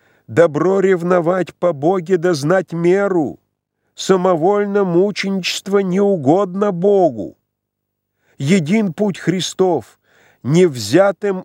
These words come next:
утекать, взятым же терпеть, а самим не наскакивать.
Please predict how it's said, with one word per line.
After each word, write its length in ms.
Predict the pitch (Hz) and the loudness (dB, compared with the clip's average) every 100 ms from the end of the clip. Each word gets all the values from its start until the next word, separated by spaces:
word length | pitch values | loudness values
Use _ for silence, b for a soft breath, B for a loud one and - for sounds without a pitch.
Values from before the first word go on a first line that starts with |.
| - | -6
утекать, 720 | 190 - 180 - 180 175 131 | -6 -2 -2 0 0 0 -4
взятым 640 | 107 104 127 175 175 170 | -10 -2 2 2 -2 -8
же 200 | 131 165 | -4 -4
терпеть, 840 | 147 147 143 127 - 165 147 - _ _ _ _ _ _ | -2 -2 -2 -4 -2 -2 -2 -8 _ _ _ _ _ _
а 140 | - 165 | 0 0
самим 540 | - 180 147 170 180 170 | 0 -2 0 -2 -2 0
не 120 | 170 | 0
наскакивать. 1000 | 160 143 - 151 170 - 147 117 - | 0 -2 0 0 0 -6 -12 -12 -16